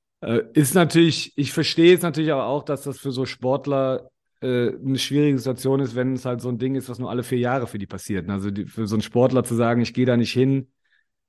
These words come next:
wenn du vielleicht nur einmal, es ist wie Olympia, ne? Wenn du das vielleicht nur einmal in deiner Karriere machen kannst, äh, gerade aus so kleinen Ländern, wo das, glaub ich, also zum Beispiel, ich hab ja lange in Australien gelebt, als die sich zweitausendsechs zum ersten Mal für die W M wieder qualifiziert haben, nach irgendwie vierundsiebzig,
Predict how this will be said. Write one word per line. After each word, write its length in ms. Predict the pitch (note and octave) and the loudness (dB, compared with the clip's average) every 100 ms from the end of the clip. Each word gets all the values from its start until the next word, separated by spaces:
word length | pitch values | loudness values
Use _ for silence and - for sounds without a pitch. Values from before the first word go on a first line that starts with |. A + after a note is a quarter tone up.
| _ | _
wenn 140 | A#2+ A#2+ | -2 0
du 100 | A#2+ | 2
vielleicht 300 | C3 A#2+ A#2 | 2 2 0
nur 140 | - | -4
einmal, 680 | A#2 C3 C3 B2+ B2+ B2+ A#2+ | -4 -2 0 0 0 0 -2
es 140 | A2+ | -6
ist 60 | B2 | -2
wie 100 | C#3 | 0
Olympia, 480 | C3+ D3+ B2+ G2+ | 0 -2 -4 -8
ne? 200 | F#2 A2 | -8 -6
Wenn 120 | B2 A#2 | -4 -2
du 60 | |
das 160 | A2 A2 | -4 -4
vielleicht 260 | B2 A2+ | -6 -4
nur 160 | B2+ - | -4 -6
einmal 460 | A2 B2+ C3 C3 B2+ | -4 -2 0 0 0
in 120 | B2 | -2
deiner 240 | B2 B2 | -2 -4
Karriere 400 | B2 A#2+ B2+ B2 | -4 -4 -2 -2
machen 260 | A#2 A#2+ C#3+ | -4 -6 -8
kannst, 520 | C3 C3+ C#3+ - - | -8 -6 -8 -10 -12
äh, 400 | A#2+ A#2+ A#2+ A#2 A#2 - - - - _ _ _ _ _ | -6 -2 0 -2 -4 -20 -20 -20 -20 _ _ _ _ _
gerade 360 | - A2 B2 B2 | -4 0 2 2
aus 160 | B2 | 2
so 80 | C3+ | 0
kleinen 420 | - A#2+ A#2+ C3+ | 0 0 2 4
Ländern, 420 | C3+ C3+ C#3 C3+ | 4 4 2 0
wo 60 | B2 | 0
das, 200 | B2+ A#2+ | -2 -4
glaub 220 | B2+ B2 | -4 -4
ich, 320 | B2 A#2 - - | -4 -6 -12 -6
also 120 | C3+ | -4
zum 120 | B2 | 2
Beispiel, 200 | D3 C3 | 2 2
ich 80 | B2+ | 2
hab 80 | C3+ | 2
ja 60 | |
lange 180 | C3+ C3+ | 4 4
in 60 | C3+ | 0
Australien 500 | B2+ - B2 C#3+ D3 | -2 -4 -4 -2 0
gelebt, 240 | C#3 C3 | 0 0
als 120 | B2 | -4
die 100 | B2 | -4
sich 260 | B2 C3 - | -6 -6 -8
zweitausendsechs 760 | - B2 A#2+ B2+ A#2+ A#2 C3+ - | -4 -2 0 -2 0 -2 -2 -4
zum 120 | B2 | -6
ersten 340 | A#2 B2 - | -4 -6 -4
Mal 220 | C3 B2 | -2 -2
für 140 | B2 B2+ | -4 -4
die 240 | A#2+ A2+ | -2 -2
W 60 | A2 | -2
M 180 | A#2 C3+ | -2 0
wieder 180 | C3+ | 0
qualifiziert 600 | B2+ C3 B2 B2 - C3+ | 0 -4 -6 -8 -4 -2
haben, 240 | B2 A#2+ A#2+ | -2 -4 -4
nach 180 | A#2+ A#2+ | -6 -6
irgendwie 220 | B2 G#2+ | -8 -8
vierundsiebzig, 880 | - C3+ B2+ G#2+ B2+ B2 C#3+ C3+ | 0 2 4 2 -2 0 -2 -2